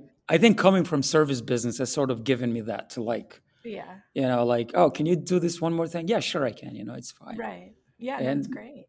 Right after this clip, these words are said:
Speaker 1: yeah, yeah, it's, it's, it's, I mean, it's the third, uh, client that I'm doing that for. Also, uh, you know, when I copy paste, like, I get to see how the app is pasting, which is
Speaker 2: Mm-hmm.
Speaker 1: doing, you know, is doing fine.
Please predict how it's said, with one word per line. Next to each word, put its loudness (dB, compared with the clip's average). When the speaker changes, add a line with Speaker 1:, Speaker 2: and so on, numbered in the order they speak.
Speaker 1:
yeah, 6
yeah, 6
it's, 0
it's, -6
it's, -4
I 2
mean, 6
it's 0
the 0
third, 4
uh, 0
client 0
that 0
I'm -2
doing -2
that -4
for. -2
Also, 8
uh, 4
you 0
know, 4
when 2
I 4
copy 0
paste, 0
like, -2
I 0
get 0
to -2
see -4
how 4
the -2
app -2
is -6
pasting, -2
which 4
is 0
Speaker 2:
Mm-hmm. -14
Speaker 1:
doing, 4
you -2
know, 4
is 0
doing 2
fine. -2